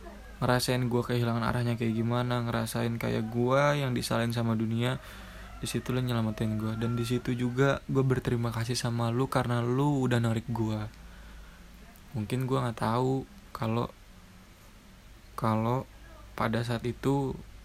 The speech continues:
gua nggak sama lu. Mungkin juga ini emang udah rencana yang di atas juga gua dipertemuin sama lu. Cuman di samping itu, ya, gua bersyukur aja gua ber-, di-, dipertemuin sama lu.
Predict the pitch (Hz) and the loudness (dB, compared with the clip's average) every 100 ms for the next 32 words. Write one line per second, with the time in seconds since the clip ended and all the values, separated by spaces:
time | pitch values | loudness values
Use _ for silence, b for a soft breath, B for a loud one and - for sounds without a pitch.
0 | - - 110 120 127 117 113 110 110 110 | -14 -8 0 2 2 2 2 2 2 2
1 | 120 117 117 127 - - - - - - | 2 2 -2 -8 -16 -20 -20 -20 -20 -12
2 | - 110 123 123 127 135 131 113 113 107 | -4 0 2 4 4 4 2 0 2 2
3 | 107 107 107 104 104 104 110 - B B | 2 2 2 2 2 0 -4 -10 B B
4 | B B B 117 110 110 107 110 - 120 | B B B 2 4 4 2 0 2 2
5 | 127 123 120 120 135 - 110 107 107 104 | 4 4 4 2 0 0 2 2 2 0
6 | 107 107 107 104 110 107 117 120 127 B | 0 0 0 0 0 2 2 0 -4 B
7 | B B B B B B B - - - | B B B B B B B -20 -6 -2
8 | 107 110 107 110 107 127 117 117 113 107 | 2 2 4 2 2 2 2 0 0 0
9 | 113 - 113 107 107 113 113 110 113 - | 0 -2 -2 0 0 0 0 0 -2 -2
10 | 113 - - 120 120 - 113 110 110 110 | -4 -4 -2 0 0 -2 0 0 0 0
11 | 107 107 107 107 | 0 0 0 -2